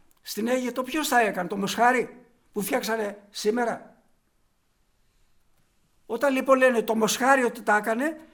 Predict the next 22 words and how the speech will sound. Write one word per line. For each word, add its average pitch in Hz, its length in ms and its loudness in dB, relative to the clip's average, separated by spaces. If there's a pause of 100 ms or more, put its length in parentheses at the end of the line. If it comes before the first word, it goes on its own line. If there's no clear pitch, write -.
(160)
ποιον 370 200 -4
κοροϊδεύουνε; 202 500 2
Το 202 160 -4
Θεό 403 140 -4
το 392 120 -6
ζωντανό. 392 640 -6 (2500)
Και 247 140 -2
είπε 285 160 0
ο 220 40 6
Κύριος 208 280 0
προς 175 140 -8
τον 170 100 -6
Μωυσή, 160 500 -6 (1040)
«Είδες 226 380 0
το 208 120 2
λαό 226 300 6
τούτον 262 360 2
και 226 160 4
ιδού, 220 380 2 (220)
είναι 247 280 0
λαός 220 680 0
σκληροτράχυλος». 202 1600 -2